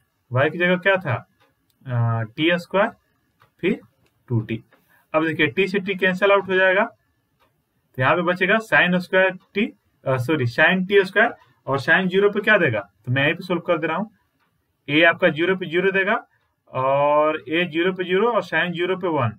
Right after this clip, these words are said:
तो zero plus zero times one, zero, यानी that is whole क्या हो जाएगा आपका, ज़ीरो। अभी इस question का ऑप्शन क्या दिया होता है, पहला दे दिया ज़ीरो, दूसरा दे दिया infinity, तीसरा दे दिया not defined,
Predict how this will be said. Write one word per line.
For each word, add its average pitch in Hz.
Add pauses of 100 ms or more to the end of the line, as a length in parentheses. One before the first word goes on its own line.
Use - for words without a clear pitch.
(440)
तो 135
zero 170 (100)
plus 175
zero 156
times 185 (160)
one, 131
zero, 165 (220)
यानी 139
that 147
is 247 (400)
whole 147
क्या 160
हो 143
जाएगा 151
आपका, 180 (160)
ज़ीरो। 107 (160)
अभी 196
इस 196
question 202
का 208
ऑप्शन 185
क्या 214
दिया 185
होता 117
है, 98 (800)
पहला 156
दे 185
दिया 190
ज़ीरो, 127 (440)
दूसरा 143
दे 190
दिया 196 (100)
infinity, 123 (380)
तीसरा 185
दे 190
दिया 202
not 160
defined, 113